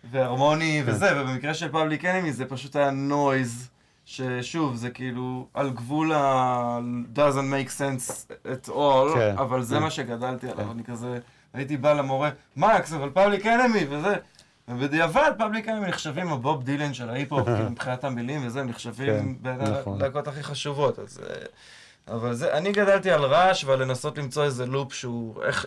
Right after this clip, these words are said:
Speaker 1: איכשהו הגיוני, ו-, ואז אני, כאילו,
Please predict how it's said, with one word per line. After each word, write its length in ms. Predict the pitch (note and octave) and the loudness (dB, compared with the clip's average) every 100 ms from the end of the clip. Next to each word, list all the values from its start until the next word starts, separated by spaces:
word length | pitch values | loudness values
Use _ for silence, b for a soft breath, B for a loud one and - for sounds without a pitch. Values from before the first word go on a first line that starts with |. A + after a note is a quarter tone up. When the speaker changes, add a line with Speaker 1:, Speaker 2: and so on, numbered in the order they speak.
| - | 2
Speaker 1:
איכשהו 400 | F#3+ - - F#3 | 2 2 -4 -4
הגיוני, 640 | D3 A#2 B2 B2 B2+ C3 A#2 _ _ _ _ _ _ _ _ _ A2 A2+ _ _ A2+ | -4 -4 -4 -2 -2 -4 -6 _ _ _ _ _ _ _ _ _ -20 -20 _ _ -8
ו-, 200 | B2 B2+ B2 | -4 -4 -8
ואז 400 | A2+ C3 C#3+ D#3 | -2 2 4 4
אני, 180 | E3 D#3 B2 A#2 - - | 0 -4 -8 -14 -18 -12
כאילו, 480 | D3 D3 C#3+ C#3 | -8 -6 -6 -8